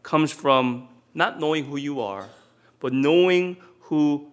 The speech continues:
you are in light of Christ. Let me say this again. Humility comes not from knowing who you are in regards to the world that we're living in, but knowing who you are in light of Christ.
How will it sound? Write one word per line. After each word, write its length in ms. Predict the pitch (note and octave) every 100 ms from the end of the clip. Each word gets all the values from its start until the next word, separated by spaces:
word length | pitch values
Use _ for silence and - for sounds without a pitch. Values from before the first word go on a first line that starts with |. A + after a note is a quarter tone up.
| _
you 260 | C#3+ C#3
are 300 | B2+ B2+ B2+
in 200 | A#2 G#2+
light 200 | G#2+ G#2+
of 140 | G#2+ -
Christ. 640 | - F2 _ _ _ _ _ _ _ -
Let 80 |
me 60 | B2+
say 120 | B2+
this 200 | A#2 A2
again. 220 | A#2 G2+ - _ _ _
Humility 640 | - D3 D#3+ G3 F#3+ D#3
comes 580 | - E3 D#3+ C#3+ A#2 - - _
not 220 | D3+ F#3+
from 280 | - F3 D3
knowing 340 | C#3+ D3+ D3+
who 120 | C3+ D3
you 260 | C#3+ B2+
are 480 | C3+ C#3 B2+ A2+ A2 - _ _ _ _ _ _
in 120 | C3+ B2
regards 360 | B2 B2 A#2+
to 140 | - A2+
the 100 | G#2+
world 280 | A2+ C3 A#2
that 80 |
we're 120 | G#2 G#2+
living 320 | F#3 D#3+ G2
in, 240 | F#2 F#2+ _ _ _ -
but 100 | A#2
knowing 340 | B2 D#3+ F3
who 160 | F3 D#3+
you 220 | D3+ C3
are 320 | B2 A#2+ A#2+ - _ _ _
in 120 | A2 G#2+
light 180 | G#2+
of 120 | F#2+ -
Christ. 680 | - G#2+ - - - _